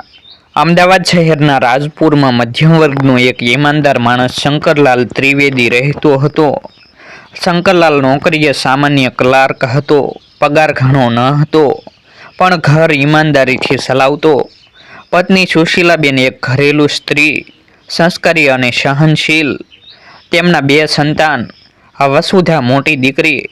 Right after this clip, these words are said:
અભ્યાસુ, શાંત અને સંસ્કારી. અમિત નાનો દીકરો, કોલેજમાં અભ્યાસ કરતો, થોડો ઉદંડ પણ દિલથી સારો. આ વસુધા ઘરના કામમાં મા બાપને મદદ કરતી.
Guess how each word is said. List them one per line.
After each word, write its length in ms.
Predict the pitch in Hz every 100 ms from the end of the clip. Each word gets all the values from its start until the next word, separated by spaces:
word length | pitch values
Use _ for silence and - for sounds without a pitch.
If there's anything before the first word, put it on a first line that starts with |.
| _
અભ્યાસુ, 760 | 135 139 143 156 151 165 143 -
શાંત 440 | - - 147 165 139
અને 140 | 131
સંસ્કારી. 760 | 117 147 147 - 160 160 156 - - - _ - - - -
અમિત 400 | 143 165 160 -
નાનો 360 | 135 131 143 143
દીકરો, 440 | 143 151 143 - - -
કોલેજમાં 580 | - 151 170 156 139 120
અભ્યાસ 420 | 127 156 156 147
કરતો, 580 | - 139 - 156 - - _ _ - _
થોડો 360 | - 165 160 -
ઉદંડ 420 | 147 156 170 160
પણ 240 | 147 131 127
દિલથી 520 | 113 139 156 - 135
સારો. 520 | - 135 135 151 - - _ - - - - -
આ 60 | 151
વસુધા 500 | 160 190 214 190 170
ઘરના 420 | 143 151 160 170
કામમાં 420 | 165 147 143 131
મા 180 | 123 139
બાપને 400 | 151 151 - 135
મદદ 360 | 123 127 151 151
કરતી. 540 | - 135 - 151